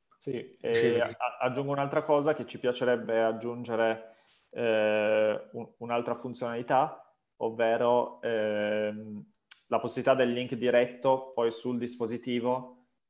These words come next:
Speaker 1: per in qualche modo acquistare o scaricare, eh, l'ebook se interessati,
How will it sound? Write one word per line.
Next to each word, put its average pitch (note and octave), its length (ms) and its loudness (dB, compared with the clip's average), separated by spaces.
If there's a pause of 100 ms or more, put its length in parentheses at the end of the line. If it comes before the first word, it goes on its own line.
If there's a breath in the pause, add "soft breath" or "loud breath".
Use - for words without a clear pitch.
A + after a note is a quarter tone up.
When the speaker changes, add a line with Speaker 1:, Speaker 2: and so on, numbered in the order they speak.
Speaker 1:
per A2+ 500 2
in A2+ 80 -8
qualche A2+ 280 0
modo A2+ 680 2
acquistare A2+ 720 2
o A2 80 0
scaricare, G#2+ 1000 0
eh, G#2 640 -2
l'ebook A#2 800 -4
se A2+ 200 -6
interessati, A2+ 920 -4